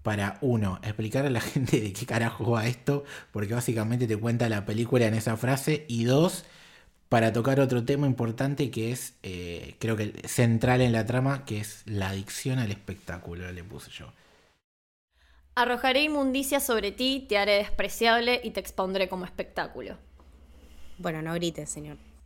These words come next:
Speaker 1: Claro. Uno, a ver, el que no vio la película en este momento está diciendo, "¿Qué carajo acaba de decir Mili? No entiendo un carajo la trama". Eh,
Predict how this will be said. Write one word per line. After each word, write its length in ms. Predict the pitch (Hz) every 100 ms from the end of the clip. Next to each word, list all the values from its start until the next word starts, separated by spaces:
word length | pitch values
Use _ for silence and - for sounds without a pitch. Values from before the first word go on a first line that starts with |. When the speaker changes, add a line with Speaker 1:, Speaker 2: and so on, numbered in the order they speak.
| 262 320 - - - - -
Speaker 1:
Claro. 340 | 104 85 76 - - - - - - _ 139
Uno, 280 | 165 151 - - -
a 120 | 98
ver, 180 | 113 110
el 140 | 113 104
que 100 | 104
no 80 | 147
vio 140 | 175
la 160 | 143 110
película 320 | 120 139 131
en 60 |
este 140 | 131 131
momento 380 | 123 131 139 131
está 280 | 117 -
diciendo, 420 | 110 107 110 107 104
"¿Qué 140 | 139
carajo 480 | 127 123 - 107 98
acaba 240 | 98 104
de 60 | 104
decir 220 | - 117
Mili? 380 | 135 143 143 156
No 80 | 110
entiendo 260 | 110 113 113
un 60 |
carajo 340 | 107 104 104 107
la 140 | 113
trama". 420 | 127 123 127 160 - - - - - -
Eh, 480 | 120 110 104 101 -